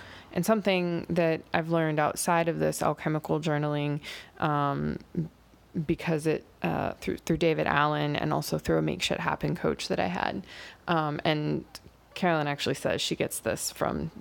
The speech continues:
David Allen's work too. Um, so that's the morning part, and that's what I was doing this morning. Now, there was a question that was asked of what my relationship to the occult is, and I don't really know yet.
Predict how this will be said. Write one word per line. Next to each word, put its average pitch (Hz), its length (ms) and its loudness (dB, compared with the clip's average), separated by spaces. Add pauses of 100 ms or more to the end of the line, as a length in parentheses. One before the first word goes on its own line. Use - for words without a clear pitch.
(200)
David 78 240 0
Allen's 101 340 -2
work - 280 -4
too. - 260 -4 (680)
Um, 196 540 2 (160)
so - 220 -2
that's 247 300 0
the 233 100 2
morning 170 560 2
part, - 320 0
and 180 100 0
that's 165 240 0
what 180 60 0
I 160 60 4
was 156 140 -2
doing 160 220 0
this 156 220 -2
morning. - 460 -2 (120)
Now, 165 520 2 (480)
there 175 120 8
was 170 140 0
a 170 40 2
question 175 920 2 (100)
that 160 520 2
was 165 180 2
asked 160 440 0
of 165 160 0
what 175 140 0
my 165 120 4
relationship 160 920 0
to 156 460 2
the 165 180 2
occult - 560 0 (120)
is, - 600 0
and 165 360 2 (640)
I 190 60 6
don't 254 180 4
really 262 200 2
know 185 180 2
yet. - 420 -2